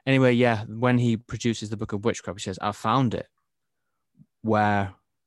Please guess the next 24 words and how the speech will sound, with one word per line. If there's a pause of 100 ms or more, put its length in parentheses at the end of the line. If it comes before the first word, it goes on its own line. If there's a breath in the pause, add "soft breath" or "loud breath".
(380)
When? (760)
Who
are
you? (1600 soft breath)
How
do
you
know
this
is
relevant? (320)
Everyone
accepts
it
as
relevant
information. (560)
Vera
Farmiga
has
psychic
abilities.
Is
that